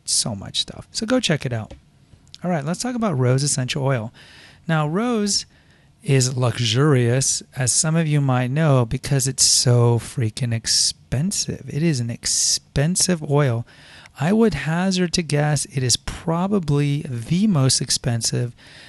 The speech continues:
essential oil. And now there's some reasons for that. But if you're looking at doTERRA or Young Living, and, and I'm not affiliated with either,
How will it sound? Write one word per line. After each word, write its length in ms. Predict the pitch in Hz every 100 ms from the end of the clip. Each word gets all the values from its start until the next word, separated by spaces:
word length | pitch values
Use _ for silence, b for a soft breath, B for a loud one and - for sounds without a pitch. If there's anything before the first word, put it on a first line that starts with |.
| B -
essential 540 | 120 123 113 - 131
oil. 380 | 147 196 135 107 - -
And 140 | 175
now 160 | 190 202
there's 180 | 202 -
some 260 | 262 247
reasons 480 | 175 208 247 156 123
for 200 | - 120
that. 420 | 107 110 - - - b b b b b
But 100 | 151
if 140 | 139 147
you're 180 | 233 262
looking 600 | 202 190 165 151 143 156 -
at 480 | 131 123 127 - - b b b b b _ _ _ _ _ _ _ -
doTERRA 720 | 147 135 120 - 139 131 131
or 40 | 127
Young 260 | 120 127 123
Living, 640 | 123 113 120 117 113 120
and, 200 | 147 143 -
and 120 | 123
I'm 100 | 117
not 180 | 123 131
affiliated 480 | - 156 160 151
with 200 | 135 127
either, 320 | 123 110 113